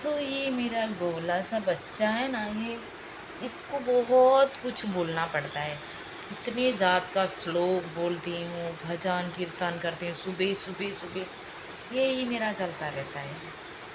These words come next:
बच्चे तो ऐसे ही होते हैं, क्या करें।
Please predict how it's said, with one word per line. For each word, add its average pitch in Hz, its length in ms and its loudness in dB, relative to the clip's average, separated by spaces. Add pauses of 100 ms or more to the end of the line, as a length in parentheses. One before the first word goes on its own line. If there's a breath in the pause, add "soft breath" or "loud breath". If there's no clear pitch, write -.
(3000)
बच्चे 190 360 -2
तो 170 180 -2
ऐसे 147 340 -4
ही 143 180 -8
होते 143 260 -10
हैं, 143 220 -10
क्या 175 200 0
करें। - 520 -10